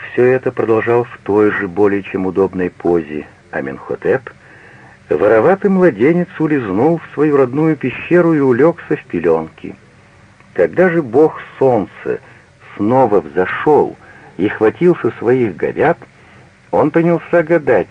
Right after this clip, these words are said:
себе, ибо он был богом-гадателем, и узнал, что это мог натворить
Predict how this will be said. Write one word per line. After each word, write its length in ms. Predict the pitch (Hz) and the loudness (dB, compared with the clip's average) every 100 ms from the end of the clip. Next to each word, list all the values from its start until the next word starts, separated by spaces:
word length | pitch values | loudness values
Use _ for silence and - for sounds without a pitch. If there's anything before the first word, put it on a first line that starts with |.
| - 87 | -10 -14
себе, 360 | 73 65 55 - _ _ _ _ - | -10 -8 -8 -12 _ _ _ _ -10
ибо 200 | 85 92 | -4 0
он 160 | 104 92 | 0 2
был 280 | 107 104 - - - | 0 0 -4 -16 -16
богом-гадателем, 1400 | 65 101 113 110 104 95 107 143 131 - - 57 50 - _ _ _ _ _ - | -2 2 2 2 -2 0 0 0 -2 -4 -14 -14 -14 -18 _ _ _ _ _ -2
и 80 | 135 | 2
узнал, 680 | 185 135 110 101 110 110 | 2 2 0 2 2 0
что 300 | - - 98 | -4 -6 0
это 280 | 131 151 156 | 0 2 0
мог 280 | 120 147 139 | 2 0 0
натворить 460 | 135 117 120 139 | -4 -2 -2 -4